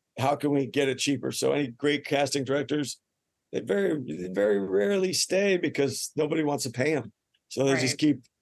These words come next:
Speaker 1: renewing 'em. So I walked into a lot of fresh rooms, people my age who, uh, were like, "Yeah, I don't know what a John Wayne is,"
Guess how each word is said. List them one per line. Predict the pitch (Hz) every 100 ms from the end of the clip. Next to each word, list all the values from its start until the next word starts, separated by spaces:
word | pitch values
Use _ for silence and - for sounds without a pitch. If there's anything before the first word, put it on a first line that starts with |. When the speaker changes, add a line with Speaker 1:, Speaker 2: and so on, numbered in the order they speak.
| _ _ _ 139
Speaker 1:
renewing | 143 156 151 139
'em. | 131
So | 120 147 127 - - -
I | 240
walked | 247 - 185
into | 165 151
a |
lot | 143 143
of | 135
fresh | - 147 127
rooms, | 143 143 135 -
people | 196 165
my | 143 139
age | 135 135 143 - _ _ -
who, | 131 135 127 -
uh, | 135 127 123
were | 139 131
like, | 131 127 - _ _ _ _ _ _ _ _ -
"Yeah, | 143 143
I |
don't | 151 143
know |
what | 135 135
a | 135
John | 120 127 127 120
Wayne | 120 113
is," | 117 - -